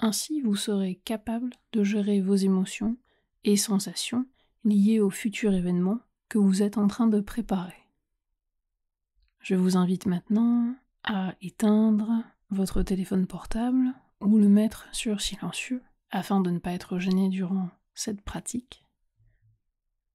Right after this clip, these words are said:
Accueillez avec bienveillance vos ressentis, vos émotions et vos sensations. Consacrez ce moment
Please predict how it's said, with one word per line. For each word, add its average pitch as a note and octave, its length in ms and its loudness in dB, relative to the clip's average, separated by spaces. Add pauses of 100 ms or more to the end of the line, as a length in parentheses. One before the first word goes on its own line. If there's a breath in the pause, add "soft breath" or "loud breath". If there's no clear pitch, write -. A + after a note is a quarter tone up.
(340)
Accueillez F#3+ 440 -4
avec F#3+ 220 0
bienveillance G3+ 580 2
vos G3 100 2
ressentis, G#3 720 -2 (1000)
vos G3 160 4
émotions F#3+ 680 2
et G3+ 80 4
vos F#3 180 0
sensations. G#3 800 -2 (1300)
Consacrez A3 720 -4
ce - 140 -4
moment G3 460 4